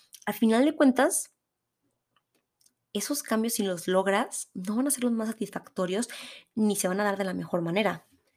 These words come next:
Entonces, yo, Frida, estoy plenamente consciente y segura de que debemos comenzar con nosotros mismos. O sea, dense cinco minutos, bueno, un minuto, <laughs> este,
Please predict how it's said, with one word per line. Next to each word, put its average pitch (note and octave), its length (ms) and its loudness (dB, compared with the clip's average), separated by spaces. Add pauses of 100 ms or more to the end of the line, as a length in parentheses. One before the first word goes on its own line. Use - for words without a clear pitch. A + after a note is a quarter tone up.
(120)
Entonces, A#3+ 400 4 (920)
yo, A3 300 4
Frida, F3 560 -2 (160)
estoy - 380 -2 (180)
plenamente G3 540 4
consciente F3+ 480 -2
y F#3 40 0
segura - 540 -2 (380)
de G3 180 -4
que F#3 120 0
debemos G3 300 4
comenzar F#3 520 2
con G#3 220 0
nosotros F3+ 540 -6
mismos. - 360 -6 (100)
O - 160 -20
sea, F3+ 240 2 (720)
dense C#4 480 4 (240)
cinco C#4+ 380 4
minutos, A#3+ 640 2 (880)
bueno, F3 260 -8
un F3+ 60 -8
minuto, F#3 380 -8
<laughs> - 200 -8
este, - 240 -12